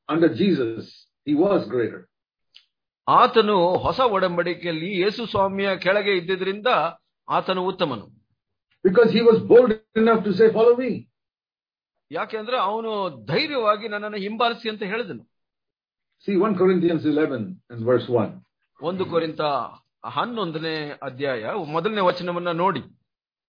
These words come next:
Speaker 1: Please turn to that verse and get familiar with the Bible.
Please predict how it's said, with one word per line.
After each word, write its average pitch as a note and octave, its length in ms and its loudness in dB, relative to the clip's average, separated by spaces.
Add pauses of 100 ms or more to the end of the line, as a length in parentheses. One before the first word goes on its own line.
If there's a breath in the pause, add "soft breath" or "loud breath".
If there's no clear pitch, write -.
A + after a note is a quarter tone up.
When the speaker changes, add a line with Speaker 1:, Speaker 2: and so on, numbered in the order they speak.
(380)
Speaker 1:
Please D3+ 240 0
turn F3+ 200 6
to F3 60 8
that D3+ 200 4
verse A#2+ 320 2
and A2+ 100 -4
get - 180 -4
familiar D3+ 420 4
with A#2 160 0
the G#2+ 60 -4
Bible. A#2+ 420 -2